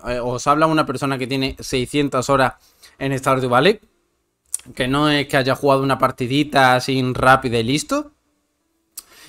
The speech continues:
Y la verdad es que me mola este juego también y no, no sé, puedo jugar los dos y perfectamente se puede jugar los dos,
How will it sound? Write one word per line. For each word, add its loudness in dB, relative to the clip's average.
Y 2
la 4
verdad 2
es -4
que -2
me -2
mola 0
este -6
juego -4
también -2
y -8
no, -4
no -6
sé, -8
puedo -6
jugar 0
los -2
dos 0
y -2
perfectamente -6
se -6
puede -2
jugar 2
los -10
dos, 0